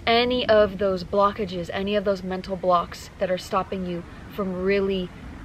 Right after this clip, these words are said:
moving forward and being this full version that y-, that I know that you are, that you know that you are.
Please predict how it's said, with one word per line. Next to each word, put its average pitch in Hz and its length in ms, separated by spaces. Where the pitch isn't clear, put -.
moving 208 300
forward 190 380
and 180 200
being 196 580
this 208 220
full 254 240
version 208 500
that 185 100
y-, 196 100
that 202 200
I 226 180
know 226 200
that 208 120
you 196 220
are, 180 140
that 170 140
you 196 180
know 202 140
that 180 120
you 185 180
are. 180 200